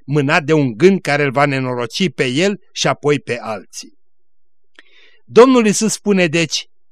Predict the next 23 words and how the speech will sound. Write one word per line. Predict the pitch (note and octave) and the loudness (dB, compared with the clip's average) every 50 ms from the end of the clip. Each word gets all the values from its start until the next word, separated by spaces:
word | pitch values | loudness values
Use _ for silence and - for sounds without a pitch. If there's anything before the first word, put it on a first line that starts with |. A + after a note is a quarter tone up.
| - | -20
„Voi | - G#2+ G#2 G2 G#2+ D#3 F#3 F#3+ F#3+ F#3 F3+ - | -20 -20 -16 -8 -2 0 2 2 2 0 0 -2
închideți | D3 E3+ F#3+ D#3 - - F3 E3+ D#3+ F3 E3 - - C#3 | -2 -2 -2 -2 -4 -4 -4 -2 -2 -4 -4 -6 -8 -6
oamenilor | B2 C3+ D#3+ F3 E3+ E3 E3 E3 D#3+ D#3+ D#3+ D#3 | -2 0 2 2 2 0 0 0 0 0 0 0
împărăția | E3 E3 D3+ - - D#3+ D#3+ D#3+ D3+ - - - D#3+ D#3 D#3+ | 0 -2 -2 -2 0 0 2 0 0 -2 -4 -2 0 0 0
cerurilor, | D3+ - - E3+ D#3+ C3+ A2+ A2+ G#2 F#2+ F#2+ G2 G2+ F#2+ F#2 - - - - - - - | -2 -2 -2 -2 -2 -2 -4 -6 -10 -12 -12 -12 -14 -14 -14 -18 -20 -20 -20 -20 -20 -10
nici | - B2+ F#3+ B3 B3+ - - | -2 2 2 2 2 2 -2
voi | F#3+ E3+ G#3+ G#3+ G#3 | 0 2 4 4 4
nu | G#3 G#3 G3+ | 2 2 0
intrați | G3+ G3+ E3+ - F#3 F#3 F3+ - - F#3 | 0 0 0 0 0 0 0 0 0 -2
în | F3 E3+ | 0 0
ea | E3+ F3 E3+ E3+ D#3 - - - _ - | 0 0 0 0 -2 -6 -12 -20 _ -10
și | - - - G#3+ | -4 0 0 2
nici | G3+ G#3+ C#4+ D#4+ - - | 4 4 2 0 0 -2
pe | - A#3 A3+ | -2 -2 -2
cei | - - A3 G3+ | 0 0 -2 0
ce | - - G3 | 0 0 0
vor | F3 G3 G3 F3+ | 2 2 0 0
să | - - F3 | -2 -2 0
intre | E3+ F#3+ F#3+ E3 - E3+ F3 D3+ - - - | 2 2 2 0 0 0 0 0 0 -4 -8
nu-i | - C3+ D3 E3+ E3+ D3+ | -4 0 2 4 4 4
lăsați.” | C3+ C3 B2 - - G#2+ - - - - - - - - - - - - - - - - - - - - - - - - - - - | 2 -2 -4 -6 -8 -12 -12 -14 -18 -20 -20 -20 -20 -20 -20 -20 -20 -20 -20 -20 -20 -20 -20 -20 -20 -20 -20 -20 -20 -20 -20 -20 -20
Dragii | - - - C#3+ F3 G3 F3+ C#3 F3 | -18 -8 -2 2 2 2 2 2 -2
mei, | F3+ F3 E3+ E3+ E3+ E3+ - | 0 0 0 0 -2 -2 -6